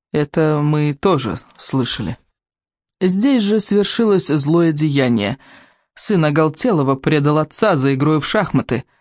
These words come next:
Здесь воин великий в безумии яростном трон обогрел отпрыска кровью. Здесь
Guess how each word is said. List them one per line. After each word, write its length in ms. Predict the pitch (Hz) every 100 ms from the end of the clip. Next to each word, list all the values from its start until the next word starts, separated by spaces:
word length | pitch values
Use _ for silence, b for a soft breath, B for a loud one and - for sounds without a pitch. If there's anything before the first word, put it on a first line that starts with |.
| _ _ _ -
Здесь 640 | 175 175 226 151 - - _ _ _ _
воин 360 | - 135 139 139
великий 600 | 139 147 196 - 156 143
в 60 | 135
безумии 460 | 143 135 170 156
яростном 720 | 139 147 170 156 - 143 135 131 _ _ -
трон 340 | 175 151 127
обогрел 680 | - 139 143 135 156 165 -
отпрыска 600 | 185 196 - 160 - 151
кровью. 540 | 143 147 135 131 80 120 _ _ _ _ _
Здесь 640 | 151 135 120 131 117 -